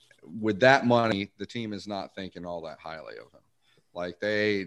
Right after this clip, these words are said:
they traded out Shaq, um, Shaq Lawson,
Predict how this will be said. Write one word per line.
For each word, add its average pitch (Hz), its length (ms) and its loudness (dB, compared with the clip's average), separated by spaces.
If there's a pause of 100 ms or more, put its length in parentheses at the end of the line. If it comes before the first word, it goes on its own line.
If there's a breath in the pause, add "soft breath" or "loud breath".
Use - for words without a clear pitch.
they 107 160 0
traded 107 380 0
out 98 440 -2
Shaq, 95 520 -2
um, 87 540 -4
Shaq 90 420 -4
Lawson, 87 640 -4